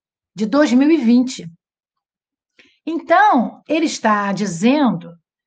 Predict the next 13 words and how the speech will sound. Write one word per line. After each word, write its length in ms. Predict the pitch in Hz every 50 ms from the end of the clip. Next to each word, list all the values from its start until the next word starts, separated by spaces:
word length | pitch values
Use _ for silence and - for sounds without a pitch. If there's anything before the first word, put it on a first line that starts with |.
| _ _ _ _ _
que 680 | - - 202 214 208 208 202 208 202 196 190 - - -
naqueles 440 | - 226 247 247 - 392 440 - -
primeiros 380 | - 320 302 302 311 294 233
momentos 1040 | 233 240 226 220 208 202 220 240 262 269 262 247 220 - 196 180 170 170 - - _ _ _ _ _ _ _ _ _ _ _ _ _ _ _ -
em 180 | 220 226 220 214
que 480 | 214 - - 220 214 208 208 214 - - _ _
os 280 | - - 233 233 226 -
profissionais 880 | - 302 330 - - - 294 285 254 240 247 269 294 311 320 311 226 214
da 100 | 247 233
área 300 | 233 247 277 320 320 294
da 140 | 254 277
saúde 840 | 262 - - 240 208 202 220 240 262 262 240 165 160 196 208 - - - _ _ _ _ _ _ _ _ _ _ _ _ _ _ _ _ _ _ _ _ _ -
estavam 920 | 202 202 - - - 233 240 262 277 277 269 208 208 214 214 196 180 -